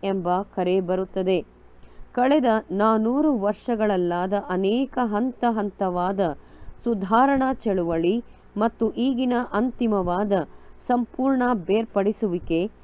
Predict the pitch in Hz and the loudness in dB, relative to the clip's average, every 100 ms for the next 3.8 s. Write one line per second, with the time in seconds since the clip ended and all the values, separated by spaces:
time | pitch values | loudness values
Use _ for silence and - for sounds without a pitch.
0 | - - - 247 277 240 214 185 202 - | -20 -12 -2 0 2 2 2 0 -4 -2
1 | 220 247 - 208 175 208 190 139 - - | -2 -2 -2 -4 -2 0 -2 -2 -12 -20
2 | - - 233 254 - 240 208 196 190 156 | -20 -4 -2 -2 -2 -2 0 0 0 -2
3 | 170 226 - - 180 208 208 | -2 -4 -10 -8 0 0 0